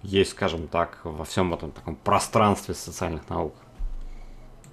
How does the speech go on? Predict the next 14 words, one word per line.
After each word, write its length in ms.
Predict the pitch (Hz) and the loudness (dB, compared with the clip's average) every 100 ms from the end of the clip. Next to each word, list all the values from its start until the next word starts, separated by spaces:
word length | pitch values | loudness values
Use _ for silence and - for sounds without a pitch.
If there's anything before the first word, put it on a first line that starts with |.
| - - - - - | -20 -20 -20 -12 0
Например, 400 | 139 135 180 196 | 6 8 8 6
такой 280 | 139 151 131 | 4 6 6
школьник 460 | - 165 127 123 | 8 6 6 4
может 260 | 117 107 98 | 4 4 4
быть 180 | 110 - | 2 2
там 140 | 90 | -2
последние 420 | - - 117 101 | 0 4 6 6
два-три 320 | 98 110 - | 6 4 4
года 520 | 101 117 117 104 95 - - - - | 6 8 8 8 6 2 -10 -20 -4
увлечён 560 | 113 107 113 - 127 110 | 2 6 6 6 6 8
и 20 | |
заинтересован 600 | 101 104 110 - 113 95 | 6 4 4 4 2 2
в 40 | |
философии, 800 | - 101 98 175 196 202 151 110 | 2 2 4 4 2 2 2 2